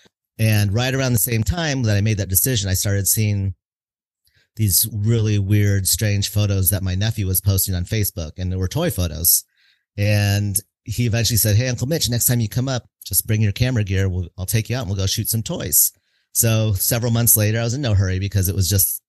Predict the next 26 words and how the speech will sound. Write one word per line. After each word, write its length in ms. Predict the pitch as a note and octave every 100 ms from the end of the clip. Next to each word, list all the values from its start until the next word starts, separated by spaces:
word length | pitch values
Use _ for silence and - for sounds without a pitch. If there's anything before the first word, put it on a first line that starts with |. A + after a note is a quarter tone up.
| -
a 100 | G#2
weird 640 | F#2+ G#2+ G#2 G2+ G2 F2+
thing 300 | - G#2 F#2+
to 80 | F#2
me. 140 | F2
It's 120 | E2 F2
like, 140 | F2
I 60 | F2+
was 120 | F2+
in 120 | G2+
no 180 | A#2 A2+
hurry 240 | G#2+ G2+
to 60 | F2+
shoot 240 | F2 G2
toys, 500 | - F2 D2+ D#2 - - _ -
but 120 | A2+
I 80 | A#2
did 180 | D3+
go 120 | B2 G2+
up 140 | F#2
there 280 | F#2+ F2 G2 _ G#2+
and 480 | G2+ G2 F#2+ F#2+
I 40 | F2+
brought 200 | F#2+ G2+
my 100 | A2+
gear, 500 | E2+ G2 F#2+ F#2+